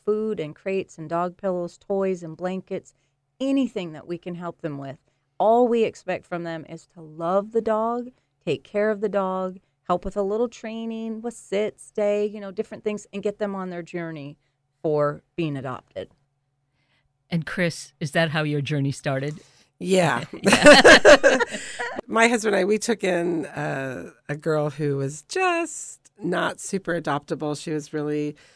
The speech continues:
Speaker 3: a pretty tough one, and, and she would have had to go to an only dog home, and she just had a lot of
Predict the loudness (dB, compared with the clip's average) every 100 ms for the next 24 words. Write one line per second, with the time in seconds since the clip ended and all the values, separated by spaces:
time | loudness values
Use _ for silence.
0 | _ _ -18 -10 -6 -4 -4 -6 -6 -4
1 | -2 -2 -2 -4 -6 -8 -8 -6 -4 -4
2 | -6 -6 -6 -8 -6 -8 -6 -4 -4 -6
3 | -8 -4 -2 0 0 0 -2 -4 -6 -10
4 | -20 _ _ _ _ _ _ _ -2 0
5 | 2 2 2 4 4 4 2